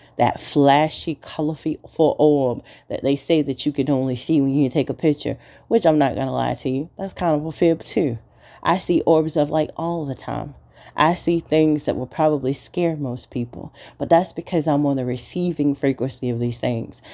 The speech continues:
These are things that have been offered to me, but also things that I have asked for.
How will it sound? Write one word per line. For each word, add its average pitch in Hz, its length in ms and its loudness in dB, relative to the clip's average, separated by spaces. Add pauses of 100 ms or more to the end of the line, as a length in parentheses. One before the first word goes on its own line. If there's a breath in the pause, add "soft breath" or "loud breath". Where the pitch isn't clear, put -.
(140 loud breath)
These 175 200 4
are 156 80 4
things 151 320 2
that 139 160 0
have 131 120 -2
been 127 240 -8
offered 156 440 0
to 165 100 -2
me, 180 300 0 (180 loud breath)
but 143 120 0
also 165 360 2
things 151 380 0
that 131 100 0
I 127 40 -2
have 139 240 -4 (100)
asked - 580 -6
for. - 380 -4